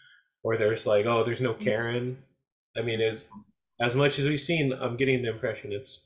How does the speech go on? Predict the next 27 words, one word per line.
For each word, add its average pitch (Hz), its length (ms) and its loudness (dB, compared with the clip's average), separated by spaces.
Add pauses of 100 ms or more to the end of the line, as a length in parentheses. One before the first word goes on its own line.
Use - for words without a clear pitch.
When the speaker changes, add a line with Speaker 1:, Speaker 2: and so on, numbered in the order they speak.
(100)
Speaker 1:
probably 170 280 6
the 180 140 4
same 180 240 -4
character, 190 520 -2 (600)
you 302 60 4
Speaker 2:
I - 20 4
Speaker 1:
know? 311 80 4 (120)
Speaker 2:
hope - 200 -10
it 415 100 -12
is. 185 580 -4 (260)
Speaker 1:
Yeah. 143 400 -2 (1300)
Speaker 2:
Um, 190 460 2 (380)
but, 226 200 0 (1200)
but 233 100 2
I 220 140 4
don't 202 140 2
know. 151 160 -4 (120)
You 214 100 -2
never 190 220 0
know. - 140 -2
Speaker 1:
Yeah. - 180 -8
Speaker 2:
But - 180 2
I 247 40 0
hope 247 240 -2
it 175 80 -2
is. - 400 -8 (100)
Speaker 1:
Yeah, 123 460 2